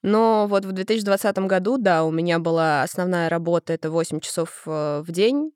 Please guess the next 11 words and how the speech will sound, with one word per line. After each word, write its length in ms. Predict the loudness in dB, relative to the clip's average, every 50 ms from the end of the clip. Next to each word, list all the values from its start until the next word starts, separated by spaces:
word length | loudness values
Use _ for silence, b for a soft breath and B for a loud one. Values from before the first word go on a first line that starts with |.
| _ _ _
то 60 | -14
есть, 80 | -10 -8
соответственно, 380 | -8 -4 -4 -4 -4 -4 -8
сорок 260 | -10 -8 -8 -8 -8 -8
в 60 | -8
неделю, 580 | -8 -4 -2 -2 0 0 0 0 0 -2 -6 -8 _
где 220 | -8 -4 -2 -2 -2
я 60 | -2
сидела 400 | -4 -6 -6 -4 -4 -2 -2 -2
в 80 | -2 -2
офисе, 560 | -2 -2 -4 -8 -8 -6 -4 -4 -4 -4